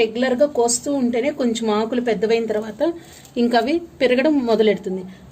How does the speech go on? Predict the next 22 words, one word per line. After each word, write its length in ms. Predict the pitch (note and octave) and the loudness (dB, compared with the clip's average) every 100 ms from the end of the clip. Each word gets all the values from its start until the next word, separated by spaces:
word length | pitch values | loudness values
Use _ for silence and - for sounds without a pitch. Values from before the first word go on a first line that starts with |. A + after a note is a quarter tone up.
| A#3 | -2
లేకపోతే 440 | B3 B3 C4+ D4 C#4 | -2 -2 0 2 4
అవి 80 | A3 | 2
అట్లే 240 | G#3+ C4+ C4+ | 2 0 2
ఉండి 220 | A#3+ A#3+ - - | 0 0 -2 0
పండిపోతాయి 460 | A3 A#3 G#3+ G3 F3+ | 0 2 0 -2 -4
అన్నమాట. 280 | F3 E3+ - - - - - - | -4 -8 -10 -18 -20 -20 -12 0
కో-, 200 | C#4 C4 A#3 | 2 4 4
ఏ 20 | B3 C4 B3+ A#3+ | 4 2 2 2
ఆకులైనా 440 | B3 D4 C4+ C#4 C4+ | 2 0 2 0 0
సరే 220 | A3 G#3 D4+ - - - | -2 -2 -4 -8 -20 -8
మనం 140 | A#3 A#3+ A#3+ | -2 -2 2
కోస్తుంటేనే 680 | B3 C4 - D4 B3 B3+ D#4 F4 A#3 | 0 0 0 -2 0 0 0 -2 -2
అవి 140 | A#3 E4 - - - - | -4 -4 -6 -16 -12 -2
పెరుగుతుంటాయి, 560 | A#3+ A#3 A#3 G#3 - - - - A#3 | 0 0 -2 -2 -4 -12 -20 -10 0
లేకుంటే 360 | A#3+ B3 B3+ E4 | 0 0 -4 -2
పెరగవు. 320 | A#3+ G#3+ F#3 - - - - - - - - - - - - - A3+ | 0 0 -4 -10 -18 -20 -20 -20 -20 -20 -20 -20 -20 -20 -20 -14 -2
ఆకుకూరలైనా 540 | A#3+ A#3+ D4+ C#4+ D4 C#4+ | -2 2 2 2 2 2
అంతే, 160 | G#3+ G#3 F3 | 2 -2 -4
కోస్తుంటేనే 580 | A#3 C4 - C4+ C#4 D4 C#4+ | -2 -2 -2 -2 -2 0 0
బాగుంటాయి 400 | A3 G#3 G#3 G3+ F#3+ | 2 2 2 0 -2
అన్నమాట. 260 | F#3+ F#3 - - - - - - - - - - - - - - - - - - - - | -2 -4 -10 -16 -20 -20 -20 -20 -20 -20 -20 -20 -20 -20 -20 -20 -20 -20 -20 -20 -20 -6
వీటిని 260 | B3 B3 | -4 0